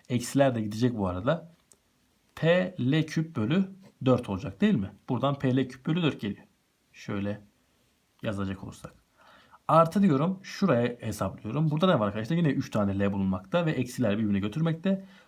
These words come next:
Bu yüzden P L küp bölü ne gelecek? İki kere iki, dört, sekiz, bir de bölü üçü var. Ne olmuş oldu arkadaşlar?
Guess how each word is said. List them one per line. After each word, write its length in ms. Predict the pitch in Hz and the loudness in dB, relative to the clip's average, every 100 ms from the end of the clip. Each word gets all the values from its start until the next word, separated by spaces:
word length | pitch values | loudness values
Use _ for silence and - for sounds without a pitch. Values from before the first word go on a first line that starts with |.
| - | -2
Bu 80 | 180 | 0
yüzden 380 | 123 139 - - _ _ - | 2 0 -2 -12 _ _ -2
P 120 | 165 170 170 143 143 | 4 4 4 2 0
L 140 | 170 165 | 0 -2
küp 360 | - - - 175 | -4 -6 -4 0
bölü 360 | 165 123 170 - - _ _ | 2 2 -2 -8 -20 _ _
ne 120 | 175 156 | 0 2
gelecek? 500 | 104 98 175 185 - _ _ _ _ _ | 0 0 -2 -4 -12 _ _ _ _ _
İki 180 | - | -6
kere 200 | - 131 | 0 2
iki, 220 | 117 - 127 | 2 0 0
dört, 380 | 165 - - - | 0 -2 -14 -20
sekiz, 720 | - 131 127 185 185 - - - | -2 0 0 -2 -4 -8 -14 -4
bir 80 | 143 | 0
de 100 | 127 | 2
bölü 160 | 131 | 2
üçü 240 | 143 - 135 | 0 0 2
var. 260 | 151 190 - - | 2 0 -12 -2
Ne 60 | 160 | 2
olmuş 260 | 135 104 | 2 0
oldu 140 | 104 98 | -2 -2
arkadaşlar? 400 | 101 113 180 | -2 -2 -4